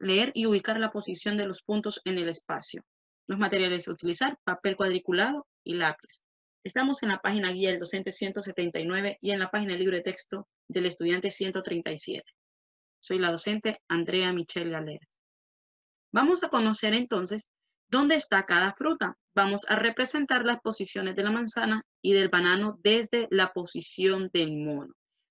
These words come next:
Para ello nos vamos a auxiliar de esta imagen. Podemos observar que aquí está la posición del mono, aquí está la posición de la manzana y la posición del banano. Si ustedes recuerdan la vez anterior que estábamos viendo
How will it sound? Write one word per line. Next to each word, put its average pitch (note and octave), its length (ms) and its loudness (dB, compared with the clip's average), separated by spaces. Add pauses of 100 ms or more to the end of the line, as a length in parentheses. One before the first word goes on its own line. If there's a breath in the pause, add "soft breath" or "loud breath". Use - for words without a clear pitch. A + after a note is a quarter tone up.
(140)
Para D#4+ 340 6
ello A#3+ 180 4
nos A3+ 140 2
vamos F3 240 0
a F#3+ 40 0
auxiliar G3 420 2
de C#3+ 180 0
esta D#3 220 -6
imagen. A3+ 400 0 (640)
Podemos A#3+ 320 6
observar A3 420 2
que - 80 0
aquí G#3 160 0
está G#3 180 2
la F#3+ 120 2
posición D#3+ 460 -6
del E3+ 180 0
mono, C4+ 480 2 (440)
aquí F#3+ 440 4
está F3 240 0
la F3 100 4
posición E3+ 400 -4
de E3+ 80 0
la F3 80 0
manzana C4 640 2
y C4 140 2
la B3+ 160 2
posición F3+ 560 -4
del D3+ 140 -4
banano. A#3+ 480 2 (880)
Si A#3 160 -2
ustedes C#4 360 4
recuerdan A#3 600 4
la G#3 100 4
vez F#3 220 0
anterior G3 480 0
que G#3 60 -4
estábamos D#3 500 -6
viendo F#3+ 560 -4